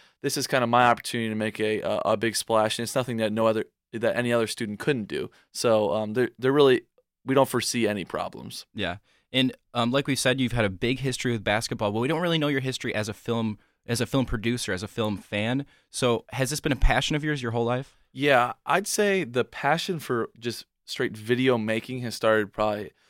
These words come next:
Speaker 1: uh, fourth, third or fourth grade, fifth grade maybe. Uh, my parents bought me a camera, but just making little silly videos for class, I realized I was kinda good at it and I enjoyed it.
Speaker 2: Mm-hmm.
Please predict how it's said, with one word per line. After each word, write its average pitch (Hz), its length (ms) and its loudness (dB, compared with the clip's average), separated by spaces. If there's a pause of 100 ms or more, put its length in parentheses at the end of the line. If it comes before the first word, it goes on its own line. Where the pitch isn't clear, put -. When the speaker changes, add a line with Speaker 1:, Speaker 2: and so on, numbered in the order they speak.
(260)
Speaker 1:
uh, 98 260 -2
fourth, 117 520 -4 (280)
third 127 180 2
or 113 60 -2
fourth 110 280 -2
grade, 107 240 0
fifth - 280 -6
grade 110 180 0
maybe. 110 340 -2 (320)
Uh, 104 180 4
my 107 100 2
parents 117 280 2
bought 113 140 6
me 107 100 -2
a 113 40 0
camera, 107 440 -2
but 104 160 0
just - 200 -8
making 120 240 -4
little 107 160 -2
silly 113 300 -2
videos 107 380 -2
for - 120 -12
class, 120 400 2
I 101 60 -6
realized 110 280 -2
I 110 40 -2
was 104 100 -8
kinda 104 220 -8
good 117 160 -2
at 113 120 4
it - 40 0
and 104 100 -2
I 107 60 -2
enjoyed 110 420 0
it. 104 180 -2
Speaker 2:
Mm-hmm. 98 180 -10